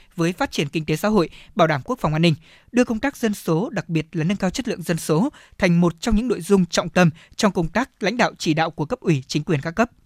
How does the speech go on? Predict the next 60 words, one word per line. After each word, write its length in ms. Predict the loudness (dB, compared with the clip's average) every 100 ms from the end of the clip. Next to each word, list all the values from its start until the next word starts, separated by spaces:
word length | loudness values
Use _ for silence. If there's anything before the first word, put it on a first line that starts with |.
| _ _ _ -20 -20 -4
Thực 120 | 2
hiện 160 | 2 2
lồng 180 | 0 0
ghép 180 | -2
có 80 | -2
hiệu 140 | -2 -2
quả 180 | -4
các 140 | -4 -4
yếu 120 | -4
tố 180 | -2 -2
dân 160 | -2
số 260 | -2 -4 -4
trong 200 | -4 -4
các 160 | -4 -6
chiến 180 | -4 -2
lược, 180 | -2 -2
quy 120 | -2
hoạch, 240 | 0 -2 -2
kế 80 |
hoạch 160 | -4 -4
phát 140 | -8
triển 180 | -2 -2
của 100 | -2
từng 140 | -4 -4
địa 100 | 2
phương, 240 | 4 4 2 -14 -2
đề 120 | 2 4
cao 200 | 4 4
tính 260 | 2 0
tiên 200 | 0 0
phong, 280 | 2 0 2
gương 220 | 2 2
mẫu 120 | 0
của 120 | 0 -2
mỗi 140 | -2
một 160 | -4 -4
cán 160 | -4
bộ, 120 | -4 -2
đảng 140 | -6 2
viên 160 | 2 2 -10 -12
trong 180 | -2 0
việc 160 | 0 -2
thực 120 | -4
hiện 120 | -4
chủ 160 | -2 -2
trương, 200 | 0 -2
chính 160 | -2
sách 220 | -2 -2 -4 -10 -20 0
về 140 | 0
công 180 | 2 0
tác 180 | -2 0
dân 140 | -2
số, 340 | 0 0 0 -2 -14 -18 -2
nhất 180 | 0 0
là 80 |
việc 200 | 0 -2
sinh 200 | -2 0
đủ 120 | 0 0
hai 200 | -4 -2
con, 240 | 2